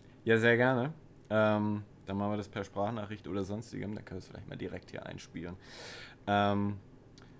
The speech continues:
ja, ich möchte mich bedanken. Es war mega interessant, das, was du da so alles machst. Ähm,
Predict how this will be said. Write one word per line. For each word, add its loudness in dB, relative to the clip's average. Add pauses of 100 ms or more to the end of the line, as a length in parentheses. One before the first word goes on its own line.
ja, 6 (480)
ich 2
möchte 4
mich -8
bedanken. 2 (160)
Es -6
war 4 (180)
mega 4
interessant, -2
das, -2
was -10
du -8
da 2
so -2
alles 0
machst. -2
Ähm, -2